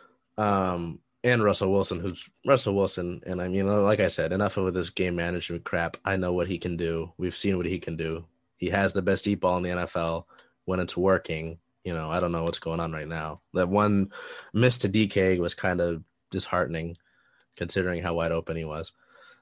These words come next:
Uh, well, not wide open, but considering where that ball was put. It's, it's, uh, no, like you said, like Bennett said, uh, with playing the, where you're supposed to be playing.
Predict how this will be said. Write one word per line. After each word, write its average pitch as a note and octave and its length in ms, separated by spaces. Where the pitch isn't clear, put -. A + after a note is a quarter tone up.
Uh, G2 320
well, G#2+ 120
not F2+ 160
wide F2+ 160
open, F2+ 220
but F2+ 120
considering F2 640
where F#2 180
that F2+ 180
ball F2+ 180
was D#2+ 140
put. - 320
It's, D3+ 220
it's, C#3 320
uh, C3+ 480
no, F#2+ 300
like G#2 140
you G2+ 60
said, - 240
like F#2 160
Bennett F2+ 240
said, E2 360
uh, D#2+ 300
with E2+ 320
playing F2+ 400
the, E2 420
where G2+ 180
you're F#2 100
supposed - 360
to - 60
be - 80
playing. - 340